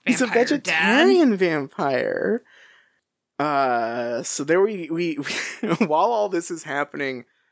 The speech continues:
Speaker 1: Bella is, like, dramatically Googling vampire stuff and discovers the truth.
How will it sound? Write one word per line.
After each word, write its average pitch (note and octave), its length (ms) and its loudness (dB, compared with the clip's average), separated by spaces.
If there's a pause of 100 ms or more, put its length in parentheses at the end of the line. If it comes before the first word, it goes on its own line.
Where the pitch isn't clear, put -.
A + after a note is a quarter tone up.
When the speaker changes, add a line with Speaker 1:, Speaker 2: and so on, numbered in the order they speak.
(220)
Speaker 1:
Bella C#3+ 300 0
is, C#3 280 -2
like, C3 180 -2
dramatically A#2+ 600 -2
Googling B2+ 800 -2 (420)
vampire B2 540 -4
stuff - 580 -4 (160)
and B2 100 -8
discovers A#2+ 460 -4
the B2 80 -6
truth. A#2+ 560 -2